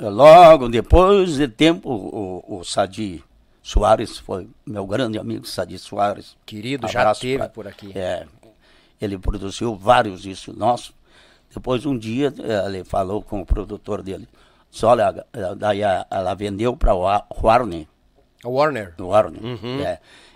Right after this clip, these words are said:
Speaker 1: Então, eh, daí não, não dava muita atenção pra música gaúcha, uma,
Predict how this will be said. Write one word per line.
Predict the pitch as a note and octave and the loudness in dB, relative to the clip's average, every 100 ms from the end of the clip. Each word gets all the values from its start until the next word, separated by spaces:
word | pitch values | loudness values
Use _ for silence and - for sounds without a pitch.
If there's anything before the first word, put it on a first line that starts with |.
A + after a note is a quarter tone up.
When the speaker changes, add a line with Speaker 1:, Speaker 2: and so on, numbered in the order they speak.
| - | -20
Speaker 1:
Então, | D#3+ D#3 - C3+ D#3+ F3 - B2+ A2 - | -20 -10 0 2 2 -4 -4 -4 -4 -6
eh, | A2 | -8
daí | G#2 A2+ G#2 A2+ C#3 C4+ - _ _ _ - | -2 0 0 -2 -6 -10 -18 _ _ _ -4
não, | E3 F#3 G3 | -2 -2 -2
não | F3+ F3 C3+ B2+ | -4 -4 -4 2
dava | B2 D#3+ G3+ | 6 6 4
muita | E3 - B2 | -6 -8 -12
atenção | - A2 - G#2 | -10 -10 -6 -8
pra | - F#2+ | -8 -10
música | F#2+ - - | -12 -12 -10
gaúcha, | E2 F2+ - - | -10 -12 -14 -12
uma, | E2 | -14